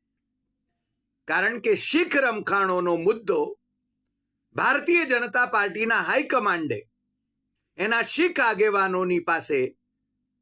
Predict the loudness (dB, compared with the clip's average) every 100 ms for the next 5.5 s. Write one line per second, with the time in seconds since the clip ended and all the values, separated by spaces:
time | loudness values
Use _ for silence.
0 | _ _ _ _ _ _ _ _ _ -2
1 | 2 2 2 2 0 -2 -4 -2 -4 -4
2 | _ _ _ _ _ _ _ _ _ -6
3 | -4 -2 -2 -2 -2 2 2 2 -2 -4
4 | -2 0 -2 -2 -4 -4 -2 -2 -4 -4
5 | -4 -2 -2 -2